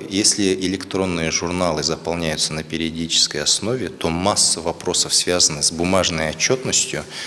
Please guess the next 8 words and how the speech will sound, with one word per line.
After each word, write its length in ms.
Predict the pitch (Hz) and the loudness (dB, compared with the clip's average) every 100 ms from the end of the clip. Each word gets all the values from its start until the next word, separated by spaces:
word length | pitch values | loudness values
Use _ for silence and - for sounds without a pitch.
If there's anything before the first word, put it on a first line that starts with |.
| - - - - | -8 -10 -12 -6
э, 320 | 78 76 76 | -2 0 2
реализуется 720 | 85 87 92 104 131 127 85 | 2 4 4 4 4 4 2
автоматически. 880 | 85 - 92 92 90 80 - - - - - - - | 0 -2 0 0 0 2 4 2 0 -16 -20 -20 -2
В 60 | - | 2
системе 420 | - - 135 123 | 4 6 6 4
Кунделек 640 | - 107 98 104 110 98 | 2 0 2 2 2 2
есть 280 | 98 98 - | 2 4 2
инструмент, 720 | 101 - - 202 208 196 - | 2 2 2 0 2 2 0